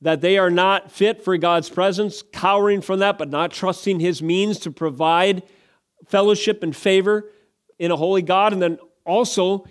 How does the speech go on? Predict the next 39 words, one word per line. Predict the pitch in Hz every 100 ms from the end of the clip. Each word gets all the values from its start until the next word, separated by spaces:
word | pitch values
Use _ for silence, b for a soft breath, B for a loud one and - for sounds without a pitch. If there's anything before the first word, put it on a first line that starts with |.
| b -
in | 175
just | 202 -
a | 175
few | - 214
weeks | 185 240 226
that | 190 165
Moses | 175 208 208 190
was | 175 160
on | 202
the | 190
mountain | 185 214 208 185
receiving | 156 - 240 233 196
the | 170
glorious | 147 156 185 240 262 -
truths | 240 240 170
of | 170 139
God's | 196 190 143
word, | 175 208 226 B B B
the | 175
people | 190 220 226 226 233 233 B B B
are | - 175 175
frightened, | 170 185 208 196 139 110 _ _ -
uncertain, | 190 185 - 202 165 135 101 _ _ _
insecure. | 190 190 - 185 - 185 139 110 _ _ _ _ -
They | 170
don't | 196 214 226
know | 214
where | 196 196
their | 175
leader | 165 185 220 202
is, | 165 185 135 - - _ _
and | 139
they | 147 151
don't | 175 208
know | 208
what's | 202 208
happened | - 202 202 180
to |
him. | 147 135 110